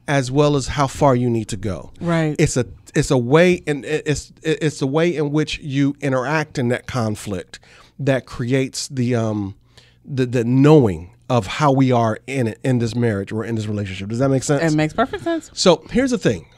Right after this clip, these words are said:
Speaker 1: What I wanna do, because you're new, let's go ahead and set up some dynamics. I wanna help you understand where you are. Now, marriage means a lot of things. Marriage includes a lot of things, but I'm only gonna include a few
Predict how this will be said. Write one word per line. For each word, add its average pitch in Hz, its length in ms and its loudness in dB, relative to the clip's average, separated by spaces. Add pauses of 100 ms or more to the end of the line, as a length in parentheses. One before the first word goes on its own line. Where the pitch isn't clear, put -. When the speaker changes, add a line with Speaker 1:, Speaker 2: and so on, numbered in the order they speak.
Speaker 1:
What 214 220 4
I 233 40 2
wanna 214 280 2
do, 104 340 -6 (160)
because 151 260 -2
you're 170 100 2
new, 110 360 0
let's 175 220 2
go 240 120 -2
ahead 214 120 0
and 175 120 -2
set 175 200 0
up - 100 -8
some 147 160 -4
dynamics. 113 680 -2
I 143 80 -4
wanna 175 280 2
help 190 260 -2
you 180 160 -4
understand 147 680 -2 (220)
where 143 140 4
you 139 180 4
are. 110 160 4
Now, 127 300 2 (240)
marriage 185 420 2
means 160 220 2
a 127 40 2
lot 139 220 4
of 151 100 -2
things. 160 360 2 (100)
Marriage 147 380 2
includes 165 560 0
a 151 40 6
lot 117 200 4
of 104 100 -4
things, 92 300 -6
but 120 180 0
I'm 147 160 4
only 156 140 4
gonna 147 360 4
include 147 440 0
a 127 60 -2
few 180 640 2